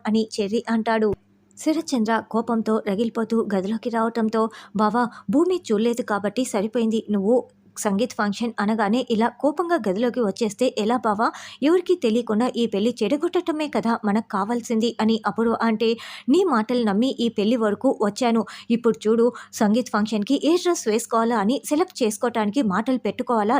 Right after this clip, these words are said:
నీ వల్లే ఇదంతా అంటూ శరత్చంద్ర మళ్ళీ తిట్టడం మొదలు పెడతారు. చూడండి బావా, ఈరోజు సంగీత్ ఫంక్షన్‌లో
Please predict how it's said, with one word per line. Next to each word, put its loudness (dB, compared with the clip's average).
నీ 0
వల్లే 2
ఇదంతా -2
అంటూ 2
శరత్చంద్ర -2
మళ్ళీ 0
తిట్టడం -4
మొదలు -2
పెడతారు. 0
చూడండి 2
బావా, 2
ఈరోజు 0
సంగీత్ -2
ఫంక్షన్‌లో 2